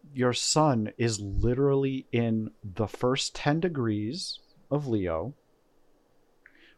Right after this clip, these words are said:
which is ruled by the principal ruler, the sun. So therefore, your brightness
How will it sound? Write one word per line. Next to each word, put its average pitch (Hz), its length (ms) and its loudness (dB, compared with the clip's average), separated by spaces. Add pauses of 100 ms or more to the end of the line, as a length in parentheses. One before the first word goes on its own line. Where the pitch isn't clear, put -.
which 127 240 2
is 123 140 2
ruled 123 340 2
by 95 500 4 (600)
the 127 80 6
principal 151 560 2
ruler, 92 580 -6 (920)
the 123 160 6
sun. 113 500 0 (1400)
So 117 500 2
therefore, 120 640 0 (340)
your 117 240 2
brightness 123 920 2